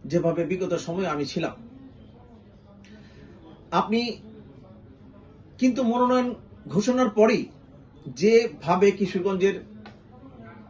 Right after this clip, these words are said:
অস্থিরতা শুরু হয়েছে, সেই অস্থিরতা থামানোর জন্য আমি একটা আপিল করেছি, যে আপিলটা হচ্ছে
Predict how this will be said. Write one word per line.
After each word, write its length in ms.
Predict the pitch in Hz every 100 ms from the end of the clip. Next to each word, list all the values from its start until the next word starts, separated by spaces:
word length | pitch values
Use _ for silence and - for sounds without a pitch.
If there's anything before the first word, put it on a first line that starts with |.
| - - - - - - - - - - - - -
অস্থিরতা 480 | 175 185 233 226 247
শুরু 260 | 220 247 202
হয়েছে, 400 | 180 175 - 156 - - - - - - - - - - -
সেই 280 | - - 208
অস্থিরতা 480 | 196 214 - 208 208
থামানোর 460 | - 202 202 202 165
জন্য 360 | 185 175 147 - - -
আমি 220 | 175 202
একটা 220 | 185 190
আপিল 220 | 165 170 151
করেছি, 440 | 147 143 - 127 - - - -
যে 140 | 135 170
আপিলটা 340 | 160 180 175
হচ্ছে 400 | 165 156 190 226